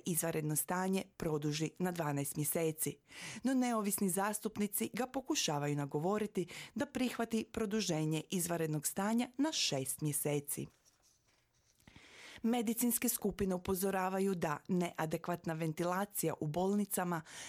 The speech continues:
predstavlja veliki rizik za širenje covida devetnaest. Upućeni su pozivi za provjeru ventilacijskih sustava u bolnicama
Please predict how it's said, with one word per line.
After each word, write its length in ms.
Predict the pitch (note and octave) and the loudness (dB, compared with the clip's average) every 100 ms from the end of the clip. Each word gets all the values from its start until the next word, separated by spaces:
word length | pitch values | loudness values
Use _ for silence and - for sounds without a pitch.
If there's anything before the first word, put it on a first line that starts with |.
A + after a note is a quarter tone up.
| - | -10
predstavlja 640 | - A3+ B3 - B3 A#3 A#3 | -2 0 0 0 0 2 0
veliki 500 | - G#3 C#4 D#4 D4+ | -2 -2 0 0 0
rizik 420 | A#3 E3 D#3 E3 - | 2 2 0 -4 -2
za 160 | G3 A#3 | 0 2
širenje 520 | - C#3+ D3 D3+ D#3 - | 2 0 0 -2 -4 -4
covida 340 | D3+ C#3+ C#3 | -2 0 0
devetnaest. 720 | D3 D#3 E3 E3 D#3 D3 - _ _ _ - - - - - | 0 0 0 -2 -4 -6 -8 _ _ _ -20 -16 -14 -10 -2
Upućeni 580 | C4+ B3+ C4+ - B3 B3 | -2 0 0 2 2 2
su 140 | C4 | 0
pozivi 480 | - E3+ F3 F#3 F3+ | -2 0 2 2 2
za 120 | F#3 | 0
provjeru 500 | F3+ F#3 F3 F#3 F#3 | 0 0 2 2 2
ventilacijskih 880 | F3+ F3+ F3 D#3+ D#3 E3 D3+ D#3+ - | 0 0 0 0 -2 -2 -4 -2 -2
sustava 440 | G3+ F#3+ F3+ D#3 | -2 -2 -2 -2
u 60 | D3+ | 0
bolnicama 720 | D3 F#3+ G#3+ G#3+ - F3+ F3 | 0 0 2 0 0 0 -2